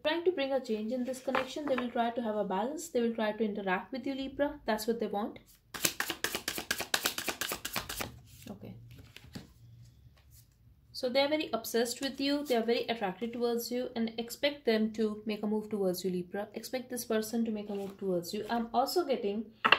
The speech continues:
that if you are waiting for a new love, Libra,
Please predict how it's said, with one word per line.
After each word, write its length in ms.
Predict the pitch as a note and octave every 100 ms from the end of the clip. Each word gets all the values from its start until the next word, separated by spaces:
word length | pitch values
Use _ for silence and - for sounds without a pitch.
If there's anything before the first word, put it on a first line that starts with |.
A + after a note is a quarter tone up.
| - -
that 400 | A3+ A3+ A3 - _ _ - - _
if 140 | - C#4+
you 80 | D#4+
are 120 | C4+
waiting 300 | C4+ D#4+ D#4
for 140 | D4
a 80 | C#4
new 180 | C4 C4
love, 320 | G#3 G#3+ A3+
Libra, 400 | G3 F3+ F#3